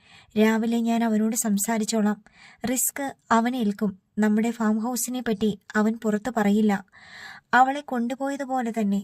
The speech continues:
സ്-, ടാക്സിയിൽ കയറ്റിയാൽ മതി. എങ്കിൽ ഇ-, ഇത്രയും റിസ്ക് വേണമായിരുന്നോ സാറേ? പറയുന്നതനുസരിക്കടാ. കാര്യങ്ങൾ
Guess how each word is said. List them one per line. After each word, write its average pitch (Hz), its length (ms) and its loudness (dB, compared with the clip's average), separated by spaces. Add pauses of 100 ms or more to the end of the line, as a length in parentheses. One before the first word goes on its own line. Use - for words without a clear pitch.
(100)
സ്-, - 160 -14 (180)
ടാക്സിയിൽ 220 500 -2
കയറ്റിയാൽ 220 480 -2
മതി. 208 320 0 (400)
എങ്കിൽ 214 360 0
ഇ-, 220 100 0 (140)
ഇത്രയും 233 540 -4
റിസ്ക് 226 420 -2 (100)
വേണമായിരുന്നോ 240 760 -2
സാറേ? 208 400 -2 (680)
പറയുന്നതനുസരിക്കടാ. 220 1080 0 (300)
കാര്യങ്ങൾ 277 580 0